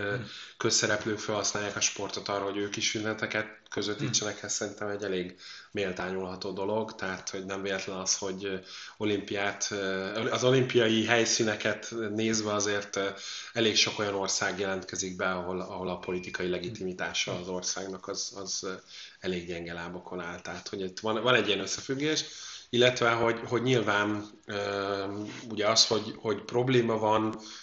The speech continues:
Speaker 2: Amerikában a, a faji szegregáció után a a, a rasszizmussal, ez pedig azért elég egyértelmű. Öm,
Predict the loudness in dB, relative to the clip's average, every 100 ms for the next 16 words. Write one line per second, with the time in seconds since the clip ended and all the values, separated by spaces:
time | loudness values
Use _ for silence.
0 | -6 2 2 2 2 0 2 2 2 2
1 | 0 -2 -4 -8 -4 0 6 6 6 2
2 | 0 0 2 2 2 0 0 0 2 2
3 | 0 -2 -6 -12 -14 -10 -4 -2 0 2
4 | 2 4 2 0 0 2 2 0 -2 -4
5 | -4 -6 -8 -4 -2 -2 -2 -2 -2 -4
6 | -4 -4 -2 0 2 2 2 -2 -10 -12
7 | -8 -2